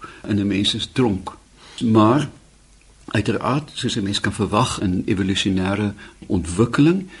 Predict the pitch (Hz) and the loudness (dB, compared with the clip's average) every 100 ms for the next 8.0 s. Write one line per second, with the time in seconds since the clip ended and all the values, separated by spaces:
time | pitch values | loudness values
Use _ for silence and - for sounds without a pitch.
0 | - 120 131 113 127 123 95 101 87 95 | -8 -2 -2 2 4 6 4 0 -4 -6
1 | - - - - - - - 175 185 190 | -6 -10 -10 -12 -14 -6 4 4 4 2
2 | 190 - 127 131 135 - - - - - | 0 2 2 2 -2 -6 -2 -2 -2 -10
3 | - - 269 165 - 185 165 160 170 226 | -8 -2 0 0 0 0 4 4 4 -2
4 | - 220 226 233 214 131 123 113 - 147 | -2 0 4 4 6 6 6 2 2 4
5 | 156 180 190 - - 143 120 104 104 127 | 4 2 0 -6 -4 0 2 0 -2 -4
6 | 123 - 110 104 98 101 107 101 101 123 | -6 -2 -2 0 -2 -2 -2 -2 -2 -2
7 | 95 - 101 95 110 101 170 139 90 - | -2 -2 -4 -2 -2 2 2 2 -4 -6